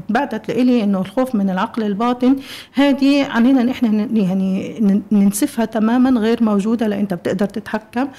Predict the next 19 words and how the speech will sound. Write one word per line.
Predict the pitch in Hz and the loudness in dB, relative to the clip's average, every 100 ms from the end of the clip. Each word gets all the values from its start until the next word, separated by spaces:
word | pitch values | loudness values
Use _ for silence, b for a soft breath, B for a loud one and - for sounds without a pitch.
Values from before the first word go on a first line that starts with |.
| B B - | B B -2
تقدر | 262 214 | 0 0
تتحكم | 214 202 214 190 | -2 -8 -6 -6
في | 185 - | -4 -4
أفكارك، | 190 - 214 254 | -6 -2 0 0
بتقدر | 262 196 196 | -2 -4 -4
تتحكم | 202 - 240 - 202 | -6 -6 -6 -4 -2
في | |
العقل | 196 196 202 208 | 0 0 -2 -2
الباطن، | 190 196 262 269 277 | 0 0 -2 0 -2
تقدر | 269 226 214 | 0 -4 -6
تتحكم | 214 208 - - - 302 330 - B B | -8 -10 -12 -16 -4 -2 -2 -4 B B
في، | - 285 262 220 | -2 2 4 2
آه، | - 202 | 0 0
مسار | 202 233 294 294 | 2 0 0 -2
حياتك | - 233 262 285 285 | -2 0 2 0 -2
بعد | 233 202 254 208 | -4 0 0 -2
ربنا | 226 240 208 | -4 -4 -4
سبحانه | - 185 - 254 247 | -4 -8 -2 0 2
وتعالى. | 214 220 208 254 262 269 277 | -2 -4 -4 -2 0 0 -2